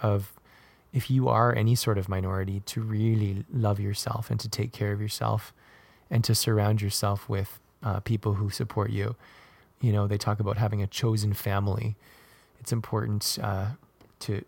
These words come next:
to really surround yourself with people who support you. For persons with symbolic attitudes, certain reference groups appear to be particularly influential. As already mentioned, people who are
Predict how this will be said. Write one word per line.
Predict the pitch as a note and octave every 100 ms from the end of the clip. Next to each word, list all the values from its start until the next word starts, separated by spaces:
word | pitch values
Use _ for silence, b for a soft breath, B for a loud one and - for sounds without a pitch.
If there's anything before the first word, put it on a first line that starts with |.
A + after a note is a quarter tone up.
| _ _ -
to | -
really | A2+ A#2
surround | A2 A2 G2 G2+
yourself | G2 - G#2 G2+
with | G#2 - - _ _
people | - A2 G#2+
who | G#2
support | G#2 A2+ - A2
you. | A2+ A2+ C#3 _ B B B B B B B B B B B B B B
For | - F3+
persons | F3 F#3 F#3+ C#4 A#3
with | D#3+ C#3+
symbolic | - C#3 A#2+ A2+ A#2+ -
attitudes, | A2 G#2+ G2+ G2+ G2 C#3+ - - _
certain | - - D3+ F3+ F3
reference | C3+ A#2 C3+ A#2+
groups | - A2 G#2+ -
appear | - G#2+ G#2+ C3+ b b
to | -
be | C#3 G2+ A#2+ -
particularly | C#3+ G2+ - F#2+ F#2 G2 C#3 -
influential. | - G#2+ C3+ D3 F3 - - _ _ B B B B B B B
As | - B2+
already | - C#3 F3+ F#3
mentioned, | C3+ G2+ G2+ G#2 A2+ -
people | D#3 D3 F3
who | D#3 D3 C3
are | - A2 A2